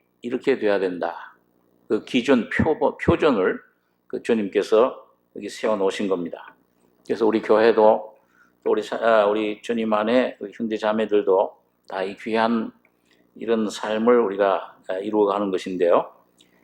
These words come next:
여기 사십이 절에 보면 "저희가 사도의 가르침을 받아 서로 교제하며 떡을 떼며 기도하기를 전혀 힘쓰니라." 성령이 임하니까 성령 충만 받은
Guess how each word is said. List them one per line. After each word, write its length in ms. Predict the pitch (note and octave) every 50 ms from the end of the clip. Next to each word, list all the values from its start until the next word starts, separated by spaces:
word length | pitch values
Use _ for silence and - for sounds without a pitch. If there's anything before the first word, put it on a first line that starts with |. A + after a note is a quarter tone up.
| _ _ -
여기 120 | B2 B2 A#2
사십이 480 | - - C#3 - - - D3+ C#3+ C#3+
절에 200 | C#3+ D3 C#3 C#3
보면 460 | C3+ C3+ C#3 D3+ D#3 D#3+ D#3+ D3 -
"저희가 320 | - - C#3+ C#3+ D3+ D3+ C#3
사도의 440 | - - D3+ D3+ E3+ F3 F3+ E3+ C#3+
가르침을 500 | C#3 C3+ C3 C3+ - C3 B2 A#2 A2+ G#2+
받아 280 | G#2+ A2+ B2 C3 B2+
서로 300 | B2+ - - C#3+ C#3+ C3+ C3+
교제하며 760 | - B2 C3 B2+ E3+ C#3+ B2+ A#2 A2 G#2+ F#2 E2+ D2 - - _ _ _ _ _ _ _ _ _
떡을 320 | - F3 E3 E3+ F3+ F#3+ -
떼며 460 | - D3+ C#3+ D3+ D3+ D#3 D#3+ C#3+ -
기도하기를 720 | - C3 A#2 B2+ A#2+ A#2 A2+ A2+ A2 A2+ C3 F3 G#3 - _ _ _ _ _
전혀 280 | - - A2+ A2 G#2 G2
힘쓰니라." 760 | - - - C3 B2 - C3 A2 G2+ F2+ D#2+ D2+ - - - _ _ _ _ _ _ _ _ _ _ _ _ _ _ _ _ _ _ _ _ _ _ _ _ _
성령이 760 | - - - D#3 E3 F#3 F#3 F#3+ F#3+ G3 F#3+ F#3+ F#3+ F#3+ F3
임하니까 760 | D3+ C#3 C#3 C3+ C3+ C#3+ C#3 C3 - D#3+ E3+ E3+ F3 E3+ E3 -
성령 400 | - C#3+ C#3 C#3 C3+ C3+ B2+ B2
충만 520 | - - - D3 D3 C#3+ C#3 C3+ C3 B2
받은 420 | A#2+ A#2 A#2 D3 D#3 F3 F#3 G#3